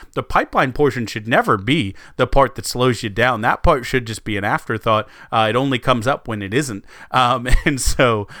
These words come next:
uh, do the other stuff that you need to work on on the field, like Gerald mentioned, and all of a sudden that pipeline is just flowing smooth, uh, and, and, and things will be, things will be golden.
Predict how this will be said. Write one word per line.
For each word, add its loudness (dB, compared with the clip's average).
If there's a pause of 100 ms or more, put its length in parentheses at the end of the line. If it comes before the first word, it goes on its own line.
(100)
uh, 2
do 0
the -2
other 0
stuff -4
that -10
you -2
need -4
to -6
work -4
on -2
on -4
the -8
field, -4
like -6
Gerald -6
mentioned, -6 (220)
and -8
all 0
of -4
a -6
sudden -2
that -4
pipeline -6
is -10
just -10
flowing -12
smooth, -6 (300)
uh, 0
and, -4
and, -4
and -6
things -8
will -8
be, -10 (160)
things -10
will -8
be -10
golden. -14